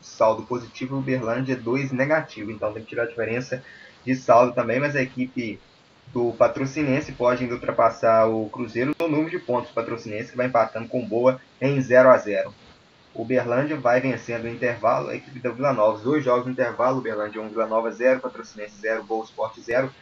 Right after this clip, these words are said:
Aqui no Mineirão, dois minutos e cinquenta segundos de jogo, Cruzeiro zero, U R T também zero. Mais tarde, às quatro da tarde, vamos ter Tupinambás contra a equipe da Caldense. O jogo em Poços de Caldas mesmo, com o Tupinambás como, como, como mandante. E também o clássico entre América e Atlético.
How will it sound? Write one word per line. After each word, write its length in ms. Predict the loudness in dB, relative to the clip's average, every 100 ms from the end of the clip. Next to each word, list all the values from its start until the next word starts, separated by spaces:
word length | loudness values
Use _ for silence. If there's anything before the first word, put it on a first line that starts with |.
| 4
Aqui 280 | 4 4
no 120 | 0 0
Mineirão, 340 | 2 0 2
dois 340 | 0 2 0
minutos 320 | -4 -8 -8 -10
e 60 | -20
cinquenta 340 | -14 -10 -10
segundos 400 | -12 -16 -12 -12
de 60 | -14
jogo, 300 | -8 -6 -6
Cruzeiro 360 | -10 -12 -10 -10
zero, 360 | -6 -2 0 -2 -14 -2
U 80 | 0
R 200 | 0 0
T 160 | -6
também 360 | -6 -6 -6 -6
zero. 280 | -2 0 2
Mais 240 | 0 0
tarde, 320 | 2 2 4 2
às 340 | -2 -6 -4 2
quatro 300 | 2 2 -2
da 80 |
tarde, 260 | -2 -2 -4
vamos 180 | -8 -8
ter 160 | -14 -10
Tupinambás 920 | -10 -8 -6 -4 2 2 2 -2 -18 _ _ -4
contra 300 | 0 0 -2
a 20 |
equipe 240 | -6 -8 -6
da 100 | -2
Caldense. 540 | 0 0 0 -6 -8
O 40 |
jogo 200 | -6 -4
em 80 | -6
Poços 400 | 2 4 4 0
de 60 | -8
Caldas 400 | -2 -2 -2 -6
mesmo, 400 | -4 -4 -6 -10 -6
com 140 | -6
o 40 |
Tupinambás 580 | -6 -8 -6 -2 0 0
como, 220 | -4 -10 -10 -8
como, 160 | -8
como 200 | -6 -8
mandante. 600 | -6 -4 -2 -2 -4 -12 -14 -20 -4
E 80 | 0
também 300 | 0 0 -2
o 20 |
clássico 300 | 2 2 0
entre 160 | -4 0
América 320 | 0 0 0
e 40 |
Atlético. 540 | -2 -2 -6 -8 -18